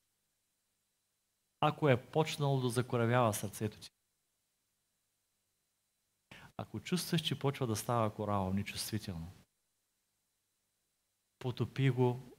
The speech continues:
в Божието Слово. Знаете ли как умеква? Потопи го в Божието присъствие.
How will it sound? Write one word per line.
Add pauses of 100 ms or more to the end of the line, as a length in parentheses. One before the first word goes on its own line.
(120)
в
Божието
Слово. (1300)
Знаете
ли
как
умеква? (1600)
Потопи
го
в
Божието
присъствие.